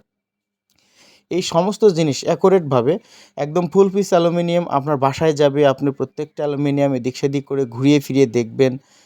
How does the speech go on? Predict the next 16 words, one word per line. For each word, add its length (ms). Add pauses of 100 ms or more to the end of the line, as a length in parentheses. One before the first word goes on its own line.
(140)
খোদাই 280
করা 200
সিল 260
থাকবে, 420 (340)
তারপরে 360
কিন্তু 260
আপনি 220
আমাকে 240
কাজ 240
করার 220
পারমিশন 480
দিচ্ছেন, 340
আমি 140
কাজ 240
করব 360
ইনশাল্লাহ। 460